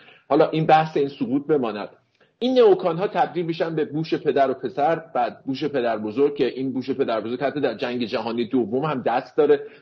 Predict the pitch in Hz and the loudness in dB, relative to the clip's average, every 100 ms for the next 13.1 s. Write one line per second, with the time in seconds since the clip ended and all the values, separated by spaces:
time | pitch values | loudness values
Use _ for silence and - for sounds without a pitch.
0 | - 123 117 131 139 127 120 117 113 104 | -6 0 2 4 6 4 2 0 0 0
1 | 98 - 120 117 127 - 139 120 110 117 | -2 -4 -2 0 -2 -2 2 4 4 4
2 | 147 139 - _ _ _ 127 123 131 160 | 4 2 -2 _ _ _ 2 2 2 2
3 | 123 - - - 143 143 - 147 120 131 | 2 0 -4 0 2 2 -2 -4 -2 -4
4 | 127 147 139 - - 139 151 147 147 123 | -2 0 0 -2 -2 0 2 2 0 -6
5 | - 127 147 131 117 131 139 147 143 143 | -4 0 0 0 0 0 2 2 2 -2
6 | - 139 113 101 131 160 160 113 117 - | -4 -4 -4 0 0 0 -2 -2 -2 0
7 | 117 113 110 117 98 123 151 175 - - | 0 0 -2 -4 2 4 4 0 -4 -20
8 | _ _ - 202 220 180 147 147 143 143 | _ _ 4 6 6 4 4 2 2 -2
9 | 156 180 - 143 151 135 156 139 139 135 | 0 0 -2 0 4 4 2 -2 2 2
10 | 127 131 131 190 - 127 - 160 175 185 | 2 0 0 0 0 -4 -2 0 2 0
11 | 175 185 170 143 165 175 170 165 175 175 | -2 -4 -4 -2 0 0 0 -2 -2 -4
12 | - 123 110 - 143 185 - 107 123 143 | 0 2 2 -4 -2 -2 -2 0 0 0